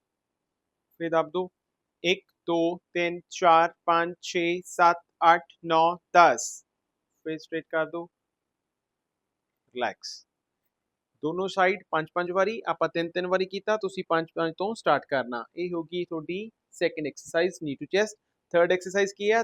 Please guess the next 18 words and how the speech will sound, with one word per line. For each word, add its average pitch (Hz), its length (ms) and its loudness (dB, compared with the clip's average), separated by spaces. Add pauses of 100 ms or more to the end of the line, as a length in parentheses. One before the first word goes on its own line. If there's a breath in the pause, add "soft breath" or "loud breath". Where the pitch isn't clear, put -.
(100)
ਦੋਨੋਂ 208 380 0
ਨੀ 185 200 -4
ਨੂੰ 180 180 -4
ਆਪਾਂ 180 220 -2
ਚੈਸਟ 160 320 -4
ਨਾਲ 165 100 -4
ਲਾਵਾਂਗੇ, 185 360 -2
ਨੀ 165 280 -6
ਹਗਸ 143 300 -4
ਜਿਸ 170 180 -4
ਨੂੰ 180 80 -8
ਕਹਿੰਦੇ 185 240 -4
ਆ, 196 60 -4
ਦੋਨੋਂ 180 300 -2
ਅੱਡੀਆਂ 165 240 -6
ਘੜੀਸ 170 280 -4
ਕੇ 175 100 -4
ਆਵਾਂਗੇ 208 400 -4